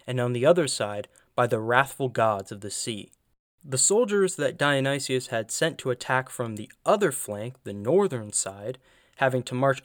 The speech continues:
overland, of course, took longer to approach the camp. And then they had to contend with all the Carthaginian fortifications.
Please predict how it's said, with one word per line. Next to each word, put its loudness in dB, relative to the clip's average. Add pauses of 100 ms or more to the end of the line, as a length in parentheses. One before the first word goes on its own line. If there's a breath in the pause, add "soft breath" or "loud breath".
overland, 2
of -14
course, -2
took -6
longer -2
to -8
approach -8
the -10
camp. -8 (640 soft breath)
And 0
then 4
they 2
had 0
to -6
contend -4
with -6
all 2
the -8
Carthaginian 0
fortifications. -8